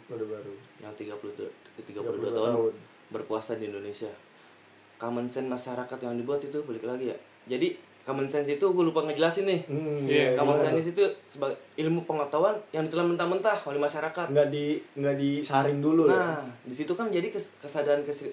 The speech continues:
Speaker 2: kritis masyarakat benar-benar tumpul. Maka akibatnya yang terjadi adalah isu-isu yang mengenai, yang berseberangan dengan penguasa itu emang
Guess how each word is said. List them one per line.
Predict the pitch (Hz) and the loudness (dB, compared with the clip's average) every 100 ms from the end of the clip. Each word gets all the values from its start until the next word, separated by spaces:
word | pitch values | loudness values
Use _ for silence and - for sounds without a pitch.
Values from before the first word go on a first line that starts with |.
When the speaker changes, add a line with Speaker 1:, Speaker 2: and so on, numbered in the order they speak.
| - | -8
Speaker 2:
kritis | 143 143 139 | -6 -6 -6
masyarakat | 143 139 139 147 208 - - - - | -10 -8 -6 -6 -8 -8 -20 -20 -12
benar-benar | - 143 143 143 | -4 -2 0 0
tumpul. | 143 165 175 165 - - - - - - - - - - - - - - - - | 0 0 2 2 2 -4 -18 -20 -20 -20 -20 -20 -20 -20 -20 -20 -20 -20 -20 -8
Maka | 127 127 196 | -6 -2 -2
akibatnya | 190 139 135 160 | 0 -2 -2 -2
yang | 175 | -6
terjadi | 160 127 127 160 151 | -4 -4 -2 -2 0
adalah | 131 139 170 - - - - - - - - | 0 0 -2 -6 -20 -20 -20 -20 -20 -20 -16
isu-isu | - 135 160 156 170 196 | -10 -4 -2 -2 0 2
yang | 180 | 2
mengenai, | 151 139 139 139 139 139 139 - - - - - - - - - | 0 -2 -2 -2 -2 -4 -8 -18 -20 -20 -20 -20 -20 -20 -20 -16
yang | - 143 143 | -6 -4 -2
berseberangan | 139 135 139 143 | -2 0 0 0
dengan | 143 139 135 | 0 -2 -2
penguasa | 143 165 165 143 143 | -2 -2 -2 -2 -2
itu | 156 | -2
emang | 170 | -2